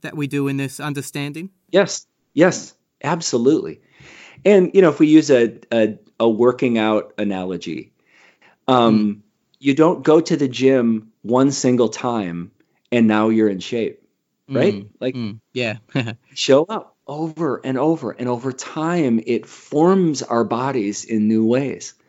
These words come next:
Speaker 1: Mm.
Speaker 2: But the, the, the other side is true too. If you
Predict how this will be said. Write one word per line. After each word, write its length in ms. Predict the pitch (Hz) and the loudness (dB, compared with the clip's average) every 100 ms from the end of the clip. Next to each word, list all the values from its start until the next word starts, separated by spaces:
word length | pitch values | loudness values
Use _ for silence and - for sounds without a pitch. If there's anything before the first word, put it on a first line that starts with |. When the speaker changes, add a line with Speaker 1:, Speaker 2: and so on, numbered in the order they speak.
| - | -14
Speaker 1:
Mm. 380 | 139 127 117 110 | -8 -6 -4 4
Speaker 2:
But 320 | 117 - 139 | 4 2 0
the, 220 | 147 143 - | 4 4 2
the, 180 | 143 - | -6 -4
the 180 | 131 139 | 2 4
other 180 | 175 214 | 4 0
side 360 | - 151 139 | 0 -2 0
is 120 | 127 | -4
true 240 | - 151 135 | -6 -4 -4
too. 320 | - 180 143 | -2 -2 0
If 180 | 127 127 | -2 0
you 240 | 139 131 | 2 2